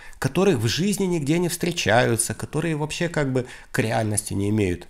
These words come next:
никакого отношения. Но эти условия должны нам помочь эту гипотезу или подтвердить, или опровергнуть. Вот такая у нас задумка. Тест придуман, поэтому, ребята, если мы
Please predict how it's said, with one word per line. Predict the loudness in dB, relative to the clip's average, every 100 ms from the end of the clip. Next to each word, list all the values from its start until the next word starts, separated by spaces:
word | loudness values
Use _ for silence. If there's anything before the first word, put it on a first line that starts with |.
| -6
никакого | -2 -2 -2 -4 -4 -4
отношения. | -4 -6 -2 0 0 -2 -8 -16 -20 -18 -18 -18 -20 -20 -4
Но | 2 2 4
эти | 0 2
условия | 2 0 0 0 2 2 -2 -4
должны | 0 4 6 6 6 6
нам | 4 0
помочь | 0 2 4 4 4 2 -6 2
эту | 2 4 2
гипотезу | 2 2 0 0 -4 -6 -2
или | -2
подтвердить, | -2 -6 -4 -2 0 -2 -4
или | -6
опровергнуть. | -6 -6 -12 -14 -18 -18 -20 -20 -20 -20 -20 -20 -20 -8
Вот | -6 -6
такая | -10 -6 -4 -4
у | -4
нас | -6 -6 -8 -4
задумка. | -2 -2 -4 -8 -12 -14 -16 -18 -20 -2 6
Тест | 6 4 -4 -20 -20 -2
придуман, | 0 2 2 2 2 -2 -12 -16 -4
поэтому, | 0 2 2 2
ребята, | 4 4 4 2 -6 -12 -18 -16 -10
если | 0 2 2 2 4
мы | 6 4